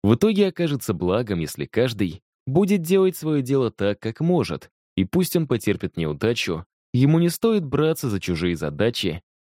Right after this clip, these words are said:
хотя они с виду очень важны. Погибнуть, исполняя свой долг, не страшно. Куда как хуже вечно бродить в слепых поисках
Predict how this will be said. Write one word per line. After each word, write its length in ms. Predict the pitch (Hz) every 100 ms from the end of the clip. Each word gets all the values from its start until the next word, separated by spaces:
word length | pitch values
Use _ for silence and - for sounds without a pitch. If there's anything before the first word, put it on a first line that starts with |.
| _
хотя 300 | 156 185 220
они 180 | 208 202
с 100 | 127
виду 400 | 92 101 104 - -
очень 320 | 90 - 85
важны. 540 | 101 135 143 82 73 _ _ _ _ -
Погибнуть, 560 | 85 107 156 143 107
исполняя 540 | - 92 95 90 87 85
свой 240 | - 80
долг, 340 | 78 110 101 -
не 140 | 107 120
страшно. 640 | - 175 135 - 73 71 _ _ _ _
Куда 280 | - 165 214
как 220 | 196 151
хуже 400 | - 143 151 123
вечно 360 | 85 107 - 90
бродить 380 | - 76 196 175
в 40 |
слепых 380 | 90 85 123 -
поисках 560 | 107 117 110 98 87